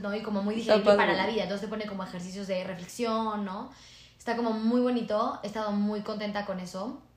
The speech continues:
Speaker 1: Me regresa siempre como a mi espiritualidad, que eso para mí es magiquísimo.
Speaker 2: Ujú.
Speaker 1: Y estoy leyendo La revolución de la glucosa,
Speaker 2: Ajá.
Speaker 1: que esta cuata, luego les paso su Instagram, pero es una cuata que como que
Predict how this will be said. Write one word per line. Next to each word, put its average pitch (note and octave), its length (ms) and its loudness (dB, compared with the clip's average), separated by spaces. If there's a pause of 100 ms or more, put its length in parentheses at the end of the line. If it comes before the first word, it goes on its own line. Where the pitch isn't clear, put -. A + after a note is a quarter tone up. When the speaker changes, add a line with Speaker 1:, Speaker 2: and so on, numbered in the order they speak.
(640)
Speaker 1:
Me G3+ 100 -4
regresa F#3+ 260 -4
siempre F#3+ 300 -6
como F3+ 120 -6
a E3+ 60 -6
mi F3 80 -6
espiritualidad, F3 880 -6
que - 140 -12
eso F3+ 160 -10
para F3 160 -8
mí F3 100 -6
es F3 100 -10
magiquísimo. F#3 960 -10
Speaker 2:
Ujú. G#3 340 4 (600)
Speaker 1:
Y B3+ 80 2
estoy C4 220 4
leyendo C4 320 2
La A#3+ 100 2
revolución G3 460 -2
de G#3+ 60 -6
la G#3 180 -2
glucosa, F3+ 720 -8 (180)
Speaker 2:
Ajá. G3+ 340 0 (160)
Speaker 1:
que G#3 500 -2
esta A#3 220 -4
cuata, - 460 -2 (500)
luego G#3+ 160 -6
les A3+ 120 -4
paso F#3 200 -12
su F3+ 120 -14
Instagram, F3+ 540 -10
pero F3+ 380 -4 (420)
es - 100 -20
una A#3 200 2
cuata G#3+ 300 0
que F3+ 320 -2
como F#3 200 -6
que E3+ 460 -8